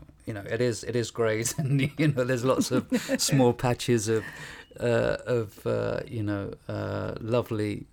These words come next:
Speaker 1: million pound houses and Lamborghinis and Ferraris. You know,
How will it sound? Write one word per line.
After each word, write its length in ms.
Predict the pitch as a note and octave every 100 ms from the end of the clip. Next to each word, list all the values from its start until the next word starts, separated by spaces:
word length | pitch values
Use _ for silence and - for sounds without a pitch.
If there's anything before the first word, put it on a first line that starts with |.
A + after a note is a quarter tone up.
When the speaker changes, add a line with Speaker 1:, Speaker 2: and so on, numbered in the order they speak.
| _
Speaker 1:
million 440 | A2+ A2+ G#2 G2+
pound 340 | G2+ G#2 G#2 G2
houses 560 | G#2 G2 - G2+ G2
and 320 | F#2 F#2 F#2 - G2+
Lamborghinis 600 | G#2 F#2+ F#2 F#2+ F#2 F#2
and 160 | F#2
Ferraris. 440 | F#2+ G2+ G2 F#2+ G2
You 120 | G#2+
know, 140 | G#2